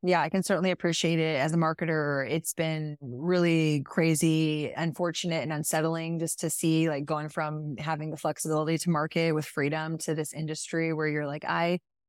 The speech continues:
<laughs> have, should have the same rights as everybody else to market my products," and being confronted with all this censorship and just lack of platform. And so I just commend you for, as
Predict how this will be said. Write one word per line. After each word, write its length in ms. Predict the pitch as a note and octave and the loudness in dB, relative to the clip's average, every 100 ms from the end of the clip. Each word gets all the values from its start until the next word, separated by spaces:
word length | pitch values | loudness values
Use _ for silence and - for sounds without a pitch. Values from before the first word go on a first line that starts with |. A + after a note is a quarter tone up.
| _ _ - | _ _ -6
<laughs> 0 | |
have, 800 | G3+ G#3 G3+ F#3 D#3+ G3 F#3+ F#3+ | 0 4 4 4 4 4 4 4
should 140 | G#3+ | 4
have 80 | G3 | 4
the 80 | G#3 | 4
same 240 | G#3+ G#3 | 4 6
rights 340 | G#3 C4+ C#4 | 4 2 2
as 100 | G#3+ | 2
everybody 340 | G3+ G#3 G#3 A3+ | 4 4 4 4
else 280 | C#4 D4+ - | 4 2 0
to 120 | G3+ | 4
market 280 | F#3+ F#3 F3 | 4 2 0
my 100 | G#3 | 0
products," 560 | C4 E4+ F3+ E3+ - - _ _ | 0 2 2 2 -4 -6 _ _
and 100 | E3 | 2
being 180 | F3 F3 | 4 4
confronted 420 | F3 E3 F3 E3 | 2 0 2 4
with 120 | E3 | 4
all 160 | E3 D#3 | 2 0
this 220 | D#3 D#3 | 0 0
censorship 960 | - - F3+ F#3 F3+ - F3+ F3 E3+ E3+ | -2 4 4 6 2 4 4 4 2 0
and 320 | - D#3 D#3 | -6 -4 -4
just 220 | D3+ D3 D#3+ | -4 -2 0
lack 300 | D3+ D3+ - | 0 0 -4
of 180 | D3+ D3 | -6 -6
platform. 680 | - F#3+ D#3 - F3 E3 E3 | 2 4 4 0 0 2 0
And 220 | D#3+ D3 D3+ | -2 -2 -2
so 240 | D#3+ D3 | 0 2
I 80 | D#3 | 2
just 140 | D#3+ | 0
commend 320 | - E3 D#3+ | 0 2 2
you 80 | D#3 | 2
for, 360 | - D#3+ D#3 D3+ - - | 0 0 2 0 -8 -2
as 400 | E3+ F3+ D#3+ - | 2 2 0 -4